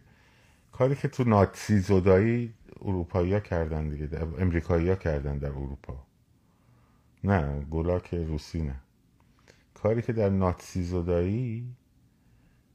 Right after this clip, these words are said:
خب، بعد از جنگ جهانی دوم در آلمان آمریکایی‌ها کردن، شدنیه.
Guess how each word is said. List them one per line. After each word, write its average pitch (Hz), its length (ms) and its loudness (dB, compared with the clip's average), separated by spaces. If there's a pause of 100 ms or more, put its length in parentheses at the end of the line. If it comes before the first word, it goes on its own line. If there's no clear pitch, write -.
خب، 95 300 -8 (720)
بعد 101 220 4
از 101 140 4
جنگ 90 280 2
جهانی 85 460 2
دوم 92 720 -2 (1080)
در 87 220 2
آلمان 92 800 0 (1300)
آمریکایی‌ها 87 640 2
کردن، 67 480 -8 (4000)
شدنیه. 92 640 2